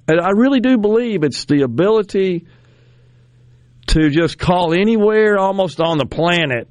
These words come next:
and get some sort of special treatment because you're a U S senator. Thinking, "Oh, yeah, if I just help them out here, then when I need something, they'll help me out." And that one vote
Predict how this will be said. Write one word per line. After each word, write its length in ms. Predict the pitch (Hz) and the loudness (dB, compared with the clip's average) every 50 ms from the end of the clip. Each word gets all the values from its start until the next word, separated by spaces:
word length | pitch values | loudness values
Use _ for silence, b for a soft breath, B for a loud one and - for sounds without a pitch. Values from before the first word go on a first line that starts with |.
| _ - | _ -2
and 160 | 120 123 120 | -2 0 2
get 160 | 131 151 139 | 0 0 -2
some 220 | - - 147 139 | -4 -6 -6 -6
sort 320 | 123 - - 156 147 143 131 | -4 -2 -2 0 0 0 0
of 80 | 107 | -2
special 520 | - - - - 151 151 143 - - 127 113 | -6 -6 -4 -2 -2 -2 -4 -6 -6 -6 -6
treatment 540 | - - - 143 135 123 - - 87 - - - _ _ _ _ _ _ _ _ _ _ _ _ _ _ _ _ _ _ - | -6 -2 0 0 0 0 -2 -8 -14 -14 -16 -20 _ _ _ _ _ _ _ _ _ _ _ _ _ _ _ _ _ _ -6
because 320 | - 101 151 147 143 127 | -4 0 0 0 0 0
you're 160 | 131 143 151 151 | 0 0 2 2
a 60 | 143 | 2
U 240 | 135 143 156 160 170 | 2 2 2 2 0
S 120 | 175 - | -2 -2
senator. 420 | - 208 226 294 302 - - - - _ - - _ _ _ _ _ _ _ | -2 -2 -2 -2 -4 -8 -12 -14 -20 _ -20 -20 _ _ _ _ _ _ _
Thinking, 440 | - 190 208 214 - 175 156 135 131 B B B B | 0 0 0 0 0 0 -2 -2 -4 B B B B
"Oh, 140 | B 180 208 | B -2 0
yeah, 140 | 226 247 220 | 0 0 0
if 60 | 180 | 0
I 100 | 208 226 | 0 0
just 180 | 220 233 - - | 0 -2 0 0
help 200 | 220 233 247 196 | 0 0 0 0
them 140 | 175 170 185 | 0 0 2
out 220 | 214 240 247 202 | 2 0 0 0
here, 260 | 175 165 165 160 160 | 0 0 0 0 0
then 200 | 147 147 143 143 | 0 -2 0 0
when 100 | 156 170 | 2 2
I 120 | 202 240 247 | 0 0 0
need 200 | 226 202 185 - | 0 0 0 -2
something, 400 | - 170 165 160 156 160 147 147 | -2 -2 -2 -2 -2 0 0 2
they'll 160 | 151 160 151 | 2 2 2
help 220 | 165 170 160 156 | 0 0 0 0
me 180 | 139 151 156 143 | 0 0 0 0
out." 240 | 117 95 - - _ _ _ - _ _ _ _ _ _ _ _ _ _ - | 0 -2 -4 -10 _ _ _ -20 _ _ _ _ _ _ _ _ _ _ -2
And 120 | 110 123 | 0 2
that 140 | 156 190 175 | 2 0 0
one 280 | 156 170 190 196 196 170 | 0 0 0 0 0 -2
vote 340 | 135 165 180 185 170 - | -2 -2 -2 -2 -4 -6